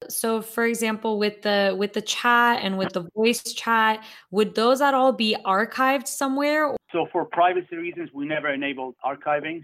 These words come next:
Speaker 2: So the public chat, like, once you close it, that's it, it's gone. Same with the text chat. Forums, I mean, luckily for us, everything is there since two thousand five. And that's when we started the new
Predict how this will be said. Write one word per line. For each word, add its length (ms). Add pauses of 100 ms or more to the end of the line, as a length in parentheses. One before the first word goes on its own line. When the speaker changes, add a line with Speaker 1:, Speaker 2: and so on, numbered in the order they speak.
Speaker 2:
So 320 (220)
the 80
public 320
chat, 240
like, 160
once 220
you 120
close 320
it, 160
that's 180
it, 120
it's 160
gone. 320 (420)
Same 180
with 120
the 160
text 240
chat. 240 (240)
Forums, 440 (300)
I 40
mean, 260 (560)
luckily 500
for 160
us, 160 (560)
everything 380
is 80 (100)
there 220 (100)
since 140 (120)
two 140
thousand 420
five. 320
And 140
that's 220
when 180
we 240
started 300
the 80
new 420